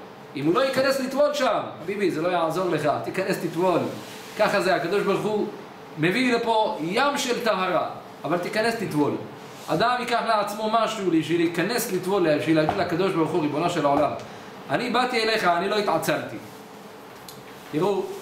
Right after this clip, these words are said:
תמיד בזמן הזה, ביום הכיפורים, זה תמיד יום מיוחד, אצל כולם. גם עם ישראל, גם אלה הרחוקים,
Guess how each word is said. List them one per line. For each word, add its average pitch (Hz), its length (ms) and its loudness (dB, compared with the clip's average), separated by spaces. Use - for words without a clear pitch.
תמיד 196 360 0
בזמן 160 380 2
הזה, 165 200 0
ביום 185 240 2
הכיפורים, 160 640 0
זה 233 180 -4
תמיד 202 280 -2
יום 185 160 2
מיוחד, 139 420 0
אצל 156 240 0
כולם. 131 300 2
גם 233 220 2
עם 208 180 0
ישראל, 190 480 2
גם 196 220 2
אלה 202 260 2
הרחוקים, 160 640 -2